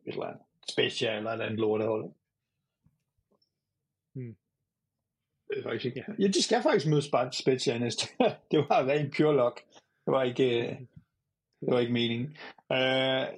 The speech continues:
Speaker 1: ja, så, så, altså, Serie, Serie A er jo helt latterligt spændende omkring,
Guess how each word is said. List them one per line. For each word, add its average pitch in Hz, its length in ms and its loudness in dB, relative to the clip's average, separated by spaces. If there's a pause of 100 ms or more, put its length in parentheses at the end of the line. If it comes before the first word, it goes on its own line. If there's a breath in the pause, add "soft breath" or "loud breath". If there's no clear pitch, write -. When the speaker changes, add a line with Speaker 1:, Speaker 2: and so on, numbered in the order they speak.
(100)
Speaker 1:
ja, 185 180 2 (220)
så, 156 360 4 (160)
så, 156 360 2
altså, 143 220 2 (180)
Serie, 160 420 4
Serie 160 220 2
A 196 100 4 (140)
er 175 80 -4
jo 202 160 0
helt 262 440 -2
latterligt 151 640 0
spændende 151 420 0
omkring, 143 540 -2